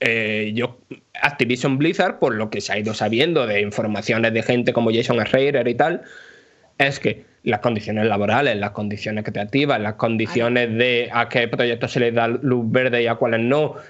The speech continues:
Speaker 2: Claro.
Speaker 1: el tipo de cosas que tienen que tener los videojuegos
Speaker 2: Claro.
Speaker 1: y tal, eh, eso ha cambiado totalmente, porque recordad que, que no es, que ya no es Blizzard Entertainment, que es Activision Blizzard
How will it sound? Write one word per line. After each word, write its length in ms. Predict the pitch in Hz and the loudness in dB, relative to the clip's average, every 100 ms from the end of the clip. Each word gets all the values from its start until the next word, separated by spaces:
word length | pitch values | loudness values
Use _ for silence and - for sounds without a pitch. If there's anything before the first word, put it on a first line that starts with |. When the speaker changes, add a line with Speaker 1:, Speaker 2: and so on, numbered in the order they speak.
| - | -8
Speaker 2:
Claro. 220 | - 147 | 0 2
Speaker 1:
el 180 | 123 123 | 2 2
tipo 300 | 147 139 139 | 2 2 2
de 120 | 127 | 2
cosas 260 | 127 131 135 | 0 0 2
que 60 | 127 | 2
tienen 180 | 127 | 2
que 80 | 123 | 2
tener 200 | 120 123 | 2 2
los 140 | 120 117 | 2 2
videojuegos 880 | 127 113 - 135 131 123 120 120 - | 2 0 0 2 2 2 0 -2 -6
Speaker 2:
Claro. 240 | 185 185 - | -12 -8 -2
Speaker 1:
y 100 | - | 0
tal, 400 | - 151 175 - _ - | 2 2 0 -4 _ -4
eh, 840 | 131 120 117 117 117 113 113 107 107 _ - - _ _ _ _ _ _ _ _ - - | 0 0 2 2 2 0 0 -4 -8 _ -18 -18 _ _ _ _ _ _ _ _ -4 0
eso 240 | 147 139 143 | 0 0 0
ha 60 | |
cambiado 420 | 147 156 131 196 175 | 0 0 2 2 0
totalmente, 640 | 117 120 117 113 107 98 | -2 -2 -2 -4 -4 -8
porque 460 | - 113 107 101 - | -4 -2 0 -2 -4
recordad 640 | - 104 101 101 127 143 | -4 0 0 0 0 2
que, 160 | 180 - | -2 0
que 160 | 120 | 0
no 100 | 107 | 2
es, 120 | 175 - - | 0 -2 -4
que 120 | 151 127 | 0 0
ya 100 | 165 | 2
no 80 | |
es 120 | 202 180 | 0 0
Blizzard 360 | 202 208 143 | -2 0 0
Entertainment, 800 | 127 113 110 123 240 202 107 104 | 0 -2 -4 -2 0 -2 -4 -4
que 80 | 120 | -4
es 180 | 156 - | -4 -2
Activision 560 | 123 - 120 147 123 120 | -4 0 0 0 0 0
Blizzard 340 | 151 151 - | 0 -2 -10